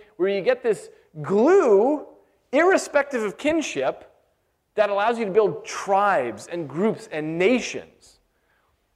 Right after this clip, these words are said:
Okay, so, so the author, Jonathan Haidt, uh, gave a nice analogy for this. He said, "As a result of this evolutionary history, when you think about humans,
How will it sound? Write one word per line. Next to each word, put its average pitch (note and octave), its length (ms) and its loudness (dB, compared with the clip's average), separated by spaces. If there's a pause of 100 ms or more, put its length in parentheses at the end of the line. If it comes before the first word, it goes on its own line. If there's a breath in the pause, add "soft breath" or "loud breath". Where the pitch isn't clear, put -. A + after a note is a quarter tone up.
(140)
Okay, D#3+ 260 -2
so, E3+ 420 2
so F3+ 200 -6
the D#3 100 -4
author, F#3+ 360 -2
Jonathan E3 420 0
Haidt, A#3+ 420 -2
uh, D3+ 300 4
gave D#3+ 260 -2
a E3 40 -2
nice D#3+ 340 -4 (480)
analogy D3 600 -2
for C#3+ 140 -8
this. C#3 160 -8
He E3+ 80 -12
said, F3 300 0 (160 loud breath)
"As F3+ 160 2
a F#3 40 0
result G3 400 4
of G#3+ 80 -4
this G3+ 160 -6
evolutionary E3 520 -2
history, D3+ 340 -8
when D#3+ 140 -6
you D#3+ 40 -8
think C4 200 -8
about C4 240 -2
humans, F3 640 -4